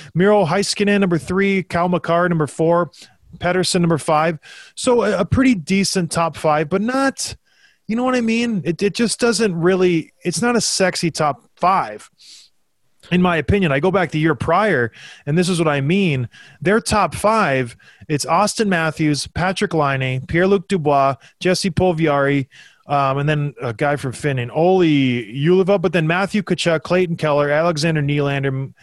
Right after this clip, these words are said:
Mikhail Sergachev, like, really, really quality players. Guys who are different makers on their team, superstars, arguably the best player in the N H L, Austin Matthews, number one. So it just is like, i-, if I'm a G M,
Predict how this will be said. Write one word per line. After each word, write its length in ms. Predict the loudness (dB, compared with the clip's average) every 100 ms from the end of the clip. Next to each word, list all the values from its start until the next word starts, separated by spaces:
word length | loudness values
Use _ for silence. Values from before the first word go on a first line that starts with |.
| -16 -8
Mikhail 380 | -4 0 0
Sergachev, 640 | 0 -2 0 -2 0 0 -2 -8 -16 -4
like, 120 | -4
really, 400 | -2 0 2 2
really 320 | 2 2 2
quality 460 | 0 0 2 2 0
players. 580 | 0 -2 -2 -6 -8 -8 _ _ _
Guys 340 | -2 0 0
who 80 | 2
are 80 | 2
different 340 | 2 -2 0
makers 300 | -2 -2 -2
on 140 | -2 0
their 100 | -2
team, 400 | -2 -2 -4 -6 -12
superstars, 720 | -2 0 0 -2 -4 -6 -8
arguably 640 | -2 0 0 0 0 0 -4 -2
the 80 |
best 240 | 0 0 0
player 140 | 0
in 80 | 0
the 60 | 0
N 80 |
H 140 | 0 0
L, 120 | 0
Austin 360 | 2 0 0 -2
Matthews, 380 | -2 -4 -6
number 160 | -4 -2
one. 200 | -2 -4 _ -20 -20 -14
So 880 | -6 -4 -2 2 4 4 4 2 -2 _ -4
it 120 | -2
just 340 | -2 -2 -2
is 60 | -2
like, 200 | -2 -4 _ -20 -20 _ _ _ _ _
i-, 60 | 0
if 320 | 2 0 2
I'm 240 | 2 2
a 20 |
G 300 | 0 0 2
M, 440 | 2 2 0 -4